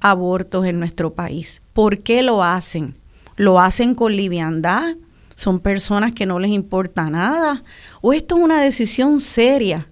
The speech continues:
¿Cuándo se toma esta decisión? ¿En qué semanas se-, es lo más común que se tome la decisión? Vamos a contestar muchas preguntas para poder entender,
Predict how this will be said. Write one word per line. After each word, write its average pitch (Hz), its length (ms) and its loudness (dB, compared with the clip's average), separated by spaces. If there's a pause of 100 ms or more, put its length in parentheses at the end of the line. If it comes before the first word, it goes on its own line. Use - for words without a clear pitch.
¿Cuándo 269 500 6
se 220 180 0
toma 220 320 0
esta 196 240 -4
decisión? 180 760 -4 (400)
¿En 190 180 0
qué 226 180 2
semanas 220 800 0
se-, - 300 -14
es 190 240 -2
lo 196 160 2
más 202 160 0
común 202 460 2
que 196 120 -2
se 180 140 -4
tome 175 240 -2
la 175 120 0
decisión? 175 480 -2
Vamos 240 220 4
a 330 120 2
contestar 262 600 0 (380)
muchas 277 360 0
preguntas 220 600 0
para 180 300 -2
poder 247 240 0
entender, 269 680 0